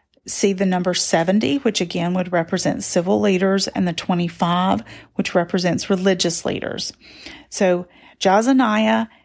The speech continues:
and Pelatiah are wicked counselors. And there are two ways to interpret what they're saying. The first one is they are resisting the prophetic urge to settle down in exile.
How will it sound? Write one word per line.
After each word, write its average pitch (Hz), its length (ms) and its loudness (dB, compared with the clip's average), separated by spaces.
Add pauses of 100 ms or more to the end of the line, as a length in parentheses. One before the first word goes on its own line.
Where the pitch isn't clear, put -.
(140)
and 180 500 -4 (320)
Pelatiah 175 880 0
are 180 160 -4
wicked 185 560 -2
counselors. - 880 -6 (540)
And 190 80 -4
there 165 100 -2
are 165 60 -2
two - 320 0
ways 208 360 2
to 202 100 -4
interpret 180 480 -4
what 175 180 -2
they're 160 140 -2
saying. 151 560 -2
The 180 80 -8
first - 460 -4
one 170 400 -2 (460)
is 196 280 -2
they 196 180 2
are 185 100 2
resisting 190 600 0
the 233 80 2
prophetic 190 500 -2
urge 175 460 -2
to 175 100 -6
settle 180 360 2
down 170 220 0
in 160 140 -2
exile. - 560 -4